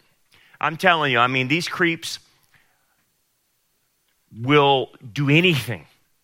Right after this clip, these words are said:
to keep their power, okay? And so be praying because this is a spiritual warfare. This is not a political game anymore between Republicans and Democrats. I don't want you to think like that. It's between evil and good. That's what's at stake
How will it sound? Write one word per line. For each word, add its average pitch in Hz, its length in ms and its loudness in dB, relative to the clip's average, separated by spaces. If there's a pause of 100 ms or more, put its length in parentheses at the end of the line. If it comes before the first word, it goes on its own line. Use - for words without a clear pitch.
(300)
to - 80 -18
keep 120 220 -6
their 113 100 0
power, 101 420 -2 (300)
okay? 123 380 -4 (580)
And 120 200 -6
so 151 320 0 (100)
be 160 140 0
praying 147 640 -2
because 127 280 -4
this 190 140 -6
is 233 80 -10
a 208 80 -10
spiritual 143 400 -6
warfare. 107 400 -2
This 170 140 -6
is 196 80 -8
not 202 140 0
a 151 40 -6
political 120 520 -4
game 107 280 -4
anymore 95 440 -4
between 98 340 -10 (240)
Republicans 120 560 -6
and 95 100 -14
Democrats. 104 460 -4
I 127 60 -2
don't 139 100 -6
want 123 140 -6
you 95 60 -14
to 95 60 -8
think 113 240 -10
like 95 200 -6
that. 113 260 0 (240)
It's 123 160 -6
between 139 460 -4
evil 220 560 2 (500)
and 143 240 -6
good. 170 480 2 (500)
That's 160 400 0
what's 196 200 0
at 127 180 -2
stake - 680 -2